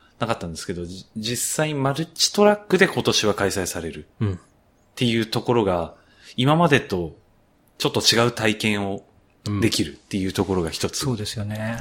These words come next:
Speaker 2: ですね。
Speaker 3: なんか、ケオティックな、
Speaker 1: はい。
Speaker 3: カオスが好きな人にはたまらない状況になると思う。
Speaker 2: そうですね。
Speaker 3: どうなるんだろ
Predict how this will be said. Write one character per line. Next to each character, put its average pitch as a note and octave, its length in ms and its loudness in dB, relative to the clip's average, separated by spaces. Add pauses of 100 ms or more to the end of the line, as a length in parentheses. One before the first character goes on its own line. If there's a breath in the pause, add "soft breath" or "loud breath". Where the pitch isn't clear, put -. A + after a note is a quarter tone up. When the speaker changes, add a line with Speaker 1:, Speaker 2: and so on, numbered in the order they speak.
Speaker 2:
で - 40 -16
す C3 80 2
ね。 B2 140 4
Speaker 3:
な B2 80 2
ん - 40 0
か、 C#3+ 60 -2
ケ D3+ 80 8
オ D#3 80 6
テ D#3 140 4
ィ - 100 -2
ッ - 20 -20
ク A#2+ 100 2
な、 A2 300 0
Speaker 1:
は - 180 -12
い。 D#2 100 -14
Speaker 3:
カ F#3+ 100 8
オ F3 60 8
ス - 100 2
が A#2+ 80 4
好 - 80 8
き - 140 8
な C#3+ 80 12
人 D#3+ 160 8
に C#3+ 100 10
は D3 80 10
た - 140 10
ま E3+ 100 10
ら F3+ 100 10
な F#3 140 10
い F#3 60 6 (140)
状 F#3 120 8
況 G3 220 8
に C3 60 6
な F#3+ 80 12
る D3+ 80 8
と D3 100 6
思 D3+ 60 6
う。 - 20 10
Speaker 2:
そ C3 60 10
う C#3+ 40 10
で D#3 220 8
す D#3+ 60 2
ね。 B2 60 4
Speaker 3:
ど D3+ 120 10
う F#3 80 12
な C#3+ 120 10
る B2 120 6
ん C3+ 40 10
だ C3 120 10
ろ D#3+ 420 8